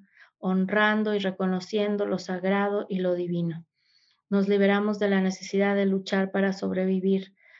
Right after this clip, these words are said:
Nos liberamos de cualquier símbolo que siga grabado en nosotros que esté impidiendo nuestra conexión con la sabiduría divina.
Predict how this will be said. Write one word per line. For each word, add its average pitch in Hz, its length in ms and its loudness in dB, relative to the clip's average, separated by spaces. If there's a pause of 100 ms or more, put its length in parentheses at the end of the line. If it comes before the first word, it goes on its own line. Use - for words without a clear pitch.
(120)
Nos 190 180 -2
liberamos 196 500 4
de 202 120 0
cualquier 190 460 0
símbolo 196 560 0
que 196 100 -2
siga 196 320 0
grabado 190 460 2
en 196 80 2
nosotros 196 500 0
que - 80 -4
esté 196 160 -4
impidiendo 196 640 2
nuestra 190 340 0
conexión 190 540 0
con 190 140 -2
la 190 100 0
sabiduría 185 640 0
divina. 180 540 -4